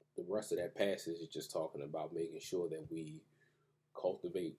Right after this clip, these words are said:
the relationships with the people we have. In fact, you can coup-, you can cou-,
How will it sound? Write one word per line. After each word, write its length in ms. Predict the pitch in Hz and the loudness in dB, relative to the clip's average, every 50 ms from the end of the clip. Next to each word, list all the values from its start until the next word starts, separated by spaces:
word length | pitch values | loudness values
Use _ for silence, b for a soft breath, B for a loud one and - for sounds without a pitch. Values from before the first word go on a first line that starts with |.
| - - | -8 -6
the 60 | 90 | -6
relationships 800 | 82 85 82 80 82 87 - - - 80 76 - - 80 78 - - | -4 -4 -4 -4 -2 -4 -4 -4 -4 -6 -4 -4 -6 -6 -6 -6 -8
with 120 | 87 - | -8 -8
the 60 | 78 | -8
people 380 | - - - 82 80 - 80 80 80 | -10 -8 -8 -8 -6 -4 -4 -4 -4
we 160 | 78 73 - - | -6 -6 -4 -2
have. 360 | 87 82 78 73 - - - - - _ _ _ _ _ _ - - - _ _ _ _ _ _ _ _ _ _ _ _ _ - | -2 0 0 -2 -4 -6 -14 -16 -20 _ _ _ _ _ _ -18 -18 -18 _ _ _ _ _ _ _ _ _ _ _ _ _ -8
In 80 | - - - - | -8 -8 -4 0
fact, 320 | - 98 92 - - - - - - _ _ _ _ _ _ _ _ _ _ _ _ _ _ _ _ _ _ _ _ _ b b b b b b b b b b b b b b b b - | 2 2 2 2 -2 -6 -12 -18 -20 _ _ _ _ _ _ _ _ _ _ _ _ _ _ _ _ _ _ _ _ _ b b b b b b b b b b b b b b b b -2
you 100 | - 82 | 0 0
can 100 | 147 143 - | 0 -2 -2
coup-, 240 | - - 104 95 - - | 2 4 4 4 4 2
you 80 | 107 | -4
can 100 | 107 - - - | -6 -6 -6 -6
cou-, 140 | - - | -4 -4